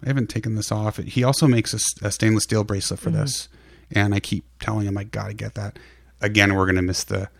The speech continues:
Speaker 1: the get together next week, but one of these days I'm gonna pick up a stainless bracelet from him. Uh, this has got kind of a dark,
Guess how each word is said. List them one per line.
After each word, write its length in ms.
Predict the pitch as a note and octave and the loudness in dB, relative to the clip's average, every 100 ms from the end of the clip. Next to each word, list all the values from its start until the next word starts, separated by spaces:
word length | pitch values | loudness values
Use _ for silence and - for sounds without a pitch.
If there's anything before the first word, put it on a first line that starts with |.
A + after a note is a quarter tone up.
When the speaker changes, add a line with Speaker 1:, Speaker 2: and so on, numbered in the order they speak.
| - - - - - - - _ | -20 -20 -20 -20 -20 -20 -20 _
Speaker 1:
the 80 | - | -2
get 180 | G#2 G2+ | 2 2
together 400 | G#2 G2 F#2 F2+ - | 2 2 2 -2 0
next 280 | G#2+ F#2 - | 0 0 -2
week, 260 | F#2+ - | -2 0
but 260 | G2 F#2+ - | 0 0 2
one 160 | A2+ | 6
of 60 | B2+ | 8
these 120 | A#2 | 8
days 200 | G2 G2 | 6 6
I'm 60 | G2 | 6
gonna 120 | F#2+ | 4
pick 200 | - G#2+ | 2 0
up 100 | G#2 | 0
a 60 | G2 | -2
stainless 480 | - - B2+ A#2 - | 0 6 6 6 4
bracelet 440 | G#2+ G2 - F#2 | 0 0 0 -2
from 200 | - F#2+ | 0 2
him. 320 | F2+ F#2+ F#2+ - - - - - - | 2 2 0 -6 -20 -20 -20 -20 -12
Uh, 160 | - G#2 | -6 -2
this 220 | G#2+ B2 | 0 0
has 140 | C3 | -2
got 400 | A2 A2 G#2+ G#2+ | 0 0 0 -4
kind 180 | - A#2 | -4 -2
of 60 | A2 | -2
a 40 | |
dark, 460 | F#2+ A2 G#2 G#2 | 0 4 6 4